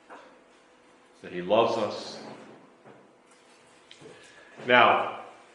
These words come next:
you know that I oftentimes refer to orphans, or people that feel like orphans,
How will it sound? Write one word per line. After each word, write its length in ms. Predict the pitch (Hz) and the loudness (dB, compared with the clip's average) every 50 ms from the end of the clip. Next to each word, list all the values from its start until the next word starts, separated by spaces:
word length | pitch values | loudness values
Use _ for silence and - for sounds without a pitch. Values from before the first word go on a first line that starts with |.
| - - - - - - - - | -20 -20 -20 -20 -20 -20 -20 -18
you 160 | - 123 127 131 | -12 -8 -4 2
know 380 | 139 143 139 139 131 131 - | 6 8 8 8 8 8 8
that 160 | 120 110 107 | 6 6 8
I 480 | 113 117 120 120 117 113 113 113 113 113 | 8 8 8 8 8 8 6 4 2 0
oftentimes 840 | 117 113 113 110 113 113 110 107 120 110 107 104 104 101 98 95 - | 2 2 2 2 2 -2 -4 -2 0 0 2 2 0 0 -4 -6 -6
refer 640 | 107 101 95 - - 117 110 110 107 104 101 101 - - - - - - - - - - - - - - | -8 -8 -6 -2 2 4 6 6 6 4 2 -2 -6 -10 -14 -16 -18 -20 -20 -20 -20 -20 -20 -20 -18 -10
to 80 | - - | -6 -4
orphans, 720 | - 127 113 110 - 92 87 78 - - - - - - - - - - - - - - - - - - _ - _ - _ _ - _ _ _ - - - | -2 0 -2 -2 -2 -4 -6 -8 -10 -10 -12 -12 -12 -14 -18 -20 -20 -20 -20 -20 -20 -20 -20 -20 -20 -20 _ -20 _ -20 _ _ -20 _ _ _ -20 -4 2
or 160 | 170 170 156 | 4 4 6
people 300 | - 147 151 143 131 127 | 6 6 6 6 4 2
that 160 | 117 117 123 | 0 0 0
feel 200 | - 147 135 117 | 2 4 4 6
like 220 | 95 87 85 - - | 6 4 2 2 -2
orphans, 540 | 90 82 - - - - - - - - - | -4 -6 -6 -8 -14 -16 -18 -18 -18 -18 -20